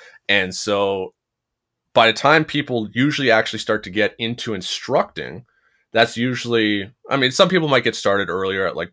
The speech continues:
blue or purple helping out with classes, but especially when we're looking at brown and black, you're looking at people that are now higher level practitioners or even considered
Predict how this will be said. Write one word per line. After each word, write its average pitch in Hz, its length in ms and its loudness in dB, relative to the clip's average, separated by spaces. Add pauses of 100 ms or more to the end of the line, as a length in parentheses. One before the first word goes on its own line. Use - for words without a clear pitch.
blue 98 240 -6
or 90 80 -4
purple 92 360 -4
helping 90 280 -4
out 92 140 -6
with - 100 -18
classes, 98 460 0
but 101 160 -6
especially 139 400 -2
when 147 80 0
we're 123 80 0
looking 113 220 0
at 92 160 -6
brown 101 200 -2
and 90 120 -10
black, 101 400 2 (360)
you're 104 160 0
looking 139 360 2
at 120 420 2 (180)
people 120 520 -2
that 101 300 2
are 92 240 0
now 92 540 -4 (720)
higher 151 400 4
level 131 260 2
practitioners 110 960 -2
or 107 200 -2
even 113 280 -2
considered 107 480 -6